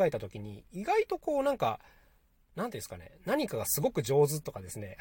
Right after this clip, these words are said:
<laughs> あの、何かがすごく細密とか、あの、割とそういうなんか判断をしてる人が多いような気がしたんですけども、あの、そうじゃなくて、あの、決められたリソースをどう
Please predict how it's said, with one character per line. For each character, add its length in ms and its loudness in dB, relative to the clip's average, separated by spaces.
<laughs> 80 -4
あ 40 -4
の、 80 -6
何 180 2
か 100 -4
が 80 0
す 100 -2
ご 120 2
く 160 -8
細 300 2
密 360 -2
と 180 -10
か、 300 -4
あ 100 -12
の、 380 -10
割 220 -4
と 100 -6
そ 220 -2
う 60 -2
い 120 -2
う 40 -2
な 100 0
ん 40 -2
か 80 -2
判 240 -2
断 140 2
を 60 -2
し 80 -4
て 100 2
る 120 -2
人 200 -2
が 140 -2
多 160 2
い 60 -2
よ 120 2
う 20 0
な 80 -2
気 160 -10
が 260 0
し 100 -8
た 120 -2
ん 100 -4
で 80 -8
す 120 -8
け 80 -10
ど 100 -10
も、 240 -8
あ 80 -10
の、 60 -12
そ 160 -4
う 40 -2
じ 60 4
ゃ 40 4
な 80 2
く 100 -12
て、 340 -8
あ 40 -10
の、 120 -8
決 160 -12
め 60 -2
ら 60 0
れ 60 -2
た 80 -2
リ 80 -2
ソ 120 0
ー 20 0
ス 100 -2
を 60 2
ど 460 4
う 60 -18